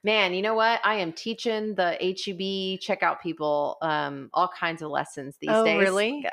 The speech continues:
Speaker 1: Uh, 'cause I go through the grocery store about once a week now.
Speaker 2: Okay.
Speaker 1: And when I go to check out, the girl, uh, said, "Oh, um, the grass is, is, this coupon is for grass-fed beef," which had organics on the front of it. And she,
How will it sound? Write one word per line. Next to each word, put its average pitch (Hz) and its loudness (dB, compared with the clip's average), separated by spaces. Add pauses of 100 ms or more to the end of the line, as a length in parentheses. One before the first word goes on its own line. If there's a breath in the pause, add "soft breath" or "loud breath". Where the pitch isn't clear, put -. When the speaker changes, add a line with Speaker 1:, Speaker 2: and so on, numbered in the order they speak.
Speaker 1:
Uh, 196 2
'cause 247 -4
I 339 6
go 427 0
through 247 -8
the 190 -10
grocery - -6
store 165 -4
about 143 -4
once 156 -4
a 151 -8
week 160 -8
now. 226 2
Speaker 2:
Okay. 185 0 (320 loud breath)
Speaker 1:
And 175 0
when 170 0
I 170 0
go 175 0
to 180 -4
check 175 -2
out, 190 2 (340 soft breath)
the 185 -4
girl, 175 0 (160)
uh, 160 0
said, 170 -2
"Oh, 240 2
um, 170 -2 (160)
the 190 -2
grass 190 -2 (120)
is, 190 -2 (160)
is, 175 0
this 196 -2
coupon 220 -2
is 175 -8
for 165 -6
grass-fed 175 -2
beef," 233 -6
which 156 -4
had 147 0 (120)
organics 180 -2
on 151 -4
the 147 -8
front 123 -4
of 92 -8
it. - -8
And 156 -10
she, 160 -4